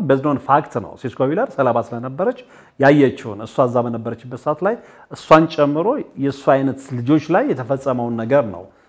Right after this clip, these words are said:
ይፋ ያደረገችው ከስፕሪንግ ሜር ጋር። እና የምትለው ምንድን ነው? ለምሳሌ ትላለች፣ ይህን ማይንድ ኮንትሮል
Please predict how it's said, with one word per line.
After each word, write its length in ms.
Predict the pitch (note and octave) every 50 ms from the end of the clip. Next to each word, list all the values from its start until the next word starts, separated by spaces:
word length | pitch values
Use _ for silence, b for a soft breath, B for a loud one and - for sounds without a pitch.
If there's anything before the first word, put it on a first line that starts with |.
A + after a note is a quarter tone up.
| b b b
ይፋ 100 | C3 -
ያደረገችው 420 | C3+ B2 A#2+ G#2+ A2 G2+ - -
ከስፕሪንግ 440 | - - G2+ - _ - B2 A2+ A2 G#2+
ሜር 220 | G#2+ G#2 G2+ G2 G2
ጋር። 160 | G#2 G2 G2+
እና 140 | A#2+ D3 F3 A3 B3+ - b b b b b b b
የምትለው 460 | - D3+ E3+ E3+ - - A3 G#3+ G#3
ምንድን 280 | G3+ G3 G3 F#3 F#3+ F#3+
ነው? 100 | G3 G3 E3
ለምሳሌ 500 | C#3+ D4+ - G3+ F#3+ - - D#3 C3 C#3+ F3
ትላለች፣ 460 | E3+ - A#2 F2+ E2+ E2 E2 E2 - - - - _ _ _ _ _ b b b b b b b b b b b b b b b b b b
ይህን 200 | D#3 E3 F3+ G3+
ማይንድ 260 | G3 G3 G3 G3 F#3+ F#3
ኮንትሮል 380 | - F#3 F3+ - D3 B2+ D3+